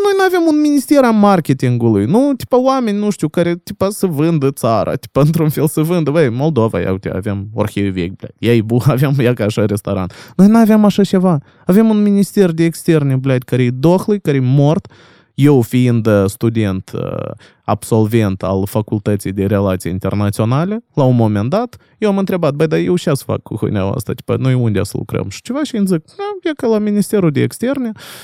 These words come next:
uh, îți poți lucra cu un salariu de o mie șase sute de lei, plus un bonus de la jumătate de an încolo, a să ai un tichet, uh, la vizită, de la care să poți să-ți cumperi cu zece mii de lei un costum și niște cămăși."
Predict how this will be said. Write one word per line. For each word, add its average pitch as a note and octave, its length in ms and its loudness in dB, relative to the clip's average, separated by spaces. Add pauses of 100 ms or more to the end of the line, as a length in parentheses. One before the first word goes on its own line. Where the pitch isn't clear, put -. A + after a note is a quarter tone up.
(160)
uh, C#3 440 2
îți C3 120 -4
poți - 240 -4
lucra G#3+ 340 -2
cu A3 160 -6
un D3+ 60 2
salariu C3+ 380 0
de B2 100 -2
o A#2+ 60 0
mie A#2 180 -2
șase G#2+ 280 -4
sute - 240 -6
de A#2 120 0
lei, G#3+ 280 -2 (100)
plus E3+ 720 2 (560)
un C#3+ 280 2
bonus D3 400 2
de E3+ 140 -2
la B2 280 2
jumătate A2 600 -2
de F#2+ 100 -2
an F2 300 -2 (100)
încolo, G3 420 -2 (340)
a C#3 80 -2
să C#3 140 -2
ai E3+ 100 0
un D#3 160 -2
tichet, C#3+ 540 -6
uh, A#2+ 200 -2 (100)
la G2+ 540 0
vizită, A#2+ 580 -2 (320)
de E3+ 80 -4
la G3 120 2
care G3 260 2
să - 180 -6
poți E3+ 200 -2
să-ți - 120 -16
cumperi C#3+ 360 0
cu - 100 -10
zece A#2 240 -2
mii A2 100 -4
de A2 80 -4
lei C3 160 -4
un B2+ 100 -4
costum F2+ 420 -8 (380)
și - 140 -4
niște A2+ 240 0
cămăși." G2 380 -6